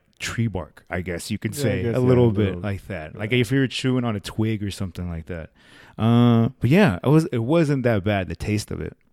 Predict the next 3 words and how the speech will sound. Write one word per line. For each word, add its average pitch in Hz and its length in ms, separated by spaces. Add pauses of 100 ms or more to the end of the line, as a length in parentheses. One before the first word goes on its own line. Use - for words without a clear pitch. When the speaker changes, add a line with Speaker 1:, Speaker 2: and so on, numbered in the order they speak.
(1300)
Speaker 1:
Uh, - 40
uh, 95 1080
uh, 58 340